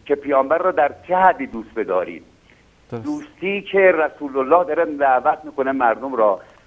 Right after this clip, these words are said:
Speaker 1: هر کس که من را دوست می‌دارد، پس این علی رو هم دوست بدارد.
Speaker 2: درست.
Speaker 1: ب-، به همین تعبیر می‌خوام بگیم دیگه.
Speaker 2: بله.
Speaker 1: یا هر کسی که من او را دوست می‌دارم، اه، این علی را هم دوست می-، حالا به هر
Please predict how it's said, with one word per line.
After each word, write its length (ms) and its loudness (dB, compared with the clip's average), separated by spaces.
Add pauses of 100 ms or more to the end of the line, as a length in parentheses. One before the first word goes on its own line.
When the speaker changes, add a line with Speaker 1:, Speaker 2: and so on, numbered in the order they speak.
(180)
Speaker 1:
هر 240 4
کس 240 -2 (120)
که 260 2 (180)
من 460 0 (180)
را 140 2
دوست 300 -8
می‌دارد، 640 2 (340)
پس 200 0
این 120 -6
علی 220 2
رو 160 2
هم 160 -2
دوست 280 -8
بدارد. 420 -2 (480)
Speaker 2:
درست. 280 -10
Speaker 1:
ب-، 100 -4
به 100 6
همین 200 0
تعبیر 280 0
می‌خوام 220 -4
بگیم 260 -10
دیگه. 280 -6 (280)
Speaker 2:
بله. 260 -2
Speaker 1:
یا 100 0
هر 200 -2
کسی 300 -4
که 140 -4
من 260 4
او 140 -2
را 120 6
دوست 280 -8
می‌دارم، 480 2 (500)
اه، 720 4
این 320 0
علی 400 0
را 180 6
هم 220 -2
دوست 220 -10
می-، 60 2
حالا 200 4
به 140 -2
هر 240 0